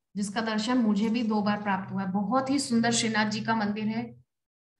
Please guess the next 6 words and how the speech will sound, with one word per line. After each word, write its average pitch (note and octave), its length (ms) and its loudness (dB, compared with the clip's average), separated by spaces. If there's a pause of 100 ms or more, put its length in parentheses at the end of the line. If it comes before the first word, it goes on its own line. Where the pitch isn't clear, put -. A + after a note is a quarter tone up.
(420)
वल्लभी A#3+ 680 6
कुल A#3+ 220 2
जो A#3+ 140 4
है, A#3+ 120 4
वल्लभ A#3 300 2
संप्रदाय, A#3 760 0